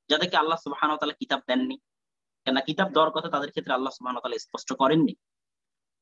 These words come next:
আবার বহু, সব নবী কি শাসক ছিলেন? সজল ভাই তার, আহ, বক্তব্যগুলোর মধ্যে এবং বইয়ের মধ্যে বলেছে যে আল্লাহ রাসূলের নির্দেশগুলো মানতে হয় কেন? আল্লাহ রাসূল শাসক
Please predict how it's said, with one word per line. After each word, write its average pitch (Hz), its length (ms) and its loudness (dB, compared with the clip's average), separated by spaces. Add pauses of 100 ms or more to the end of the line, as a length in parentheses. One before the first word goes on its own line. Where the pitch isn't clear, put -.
(720)
আবার 202 260 6
বহু, 196 240 6
সব 226 360 2
নবী 262 200 2
কি 262 140 0
শাসক - 320 -4 (100)
ছিলেন? 233 280 -4 (880)
সজল 185 340 4
ভাই 220 220 2
তার, 175 320 2
আহ, 147 160 2
বক্তব্যগুলোর 165 540 -2
মধ্যে 156 200 0
এবং 151 180 0
বইয়ের 135 220 -2
মধ্যে 139 200 -4
বলেছে 120 340 -4 (300)
যে 127 60 2
আল্লাহ 151 220 6
রাসূলের 180 300 4
নির্দেশগুলো 170 500 4
মানতে 147 280 4
হয় 190 140 0
কেন? 208 140 -2
আল্লাহ 170 260 0
রাসূল 156 160 -10
শাসক - 320 -10